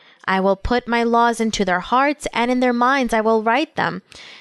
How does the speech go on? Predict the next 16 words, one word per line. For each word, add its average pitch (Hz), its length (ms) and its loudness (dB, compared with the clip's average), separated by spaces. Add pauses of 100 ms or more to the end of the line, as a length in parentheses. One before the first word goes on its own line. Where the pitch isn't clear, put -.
(340)
We 208 520 2
read 226 400 -2
that 202 260 -2
part 277 380 2
in 202 200 -2
Jeremiah 196 800 2
thirty-one, 202 720 0 (640)
verse 208 360 -2
thirty-three, 220 680 0 (1500)
where 262 640 0 (220)
he - 360 -4
says 277 340 -2
that 262 120 -6
the 247 100 0
Holy 285 340 2
Spirit, 285 640 0